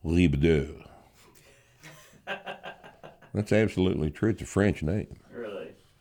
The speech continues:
Speaker 1: French name. You ever notice how when you, when you listen to N P R, National Public Radio, everybody with a Spanish surname has to have their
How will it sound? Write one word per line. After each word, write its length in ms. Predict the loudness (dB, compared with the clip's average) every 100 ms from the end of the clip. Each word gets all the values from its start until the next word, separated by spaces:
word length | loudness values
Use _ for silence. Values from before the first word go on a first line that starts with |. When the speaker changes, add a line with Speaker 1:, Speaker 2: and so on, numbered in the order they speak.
| _ _ _ _ _ _
Speaker 1:
French 380 | -2 2 2 4
name. 180 | 2 6
You 140 | 6
ever 100 | 6
notice 340 | 6 6 4
how 140 | 6 6
when 180 | 6 2
you, 120 | -2 -4
when 200 | 0 2
you 140 | 0 -4 0
listen 340 | 0 4 2
to 160 | 2 -2 _ _ _ 0
N 160 | 2
P 200 | 4 4
R, 480 | 6 4 0 -4 -12 _ _ _ _ _ _ _ _ _ _ _ 0
National 280 | 0 0 0
Public 360 | 2 2 0
Radio, 580 | 2 2 4 2 0 -4 -18 _ _ -20 -20 -2
everybody 560 | 2 6 6 8 8 6
with 180 | 4 2
a 60 |
Spanish 560 | 0 2 4 6 6 2
surname 720 | 2 4 4 4 2 2 -2 -6 -18 -20 -20 _ _
has 240 | 2 2 2
to 100 | 2
have 320 | 6 4 6
their 280 | 4 4